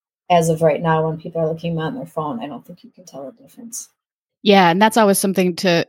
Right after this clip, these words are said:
Speaker 2: I've talked about this for years, is if you shoot a great photo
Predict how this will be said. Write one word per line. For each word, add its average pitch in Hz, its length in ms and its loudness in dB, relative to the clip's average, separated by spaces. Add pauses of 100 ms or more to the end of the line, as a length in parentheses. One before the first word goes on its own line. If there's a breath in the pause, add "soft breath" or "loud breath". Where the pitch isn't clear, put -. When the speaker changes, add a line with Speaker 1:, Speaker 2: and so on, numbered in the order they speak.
(140)
Speaker 2:
I've 180 120 0
talked 208 240 0
about 156 180 -6
this 143 180 -6
for - 200 -8
years, 143 480 -4
is - 360 -8 (160)
if - 140 -8
you 170 100 -2
shoot 220 300 0
a 170 40 0
great 160 260 -2
photo 151 520 -2